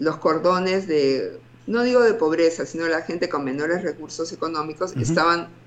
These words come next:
Speaker 1: para el otro lado del río,
Speaker 2: Ujú.
Speaker 1: y esa zona se ha vuelto muy populosa ahora,
Speaker 2: Ujú.
Speaker 1: y no solo populosa, sino que ha desarrollado en esa zona, se han desarrollado universidades, centros comerciales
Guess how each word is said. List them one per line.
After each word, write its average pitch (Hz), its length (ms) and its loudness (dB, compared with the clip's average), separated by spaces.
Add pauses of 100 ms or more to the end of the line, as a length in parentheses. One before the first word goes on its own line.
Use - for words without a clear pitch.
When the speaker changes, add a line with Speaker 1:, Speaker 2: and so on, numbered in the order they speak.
(400)
Speaker 1:
para 147 200 4
el 156 100 6
otro 170 220 4
lado 165 180 2
del 160 140 0
río, 165 360 0 (160)
Speaker 2:
Ujú. 139 220 0 (460)
Speaker 1:
y 160 320 0
esa 202 260 4
zona 202 400 2
se 202 120 -4
ha - 40 2
vuelto 165 260 2
muy 180 200 -2
populosa 160 640 0
ahora, 151 400 -2 (160)
Speaker 2:
Ujú. 131 220 0
Speaker 1:
y 190 60 2
no 196 120 2
solo 240 260 4
populosa, 208 540 2
sino 180 280 -2
que 180 120 0
ha 180 80 2
desarrollado 156 920 0
en 156 160 -2
esa 160 180 -2
zona, 165 440 -4
se 151 140 -6
han 151 60 -2
desarrollado 147 360 -4
universidades, 143 880 0
centros 131 300 -4
comerciales 143 760 -2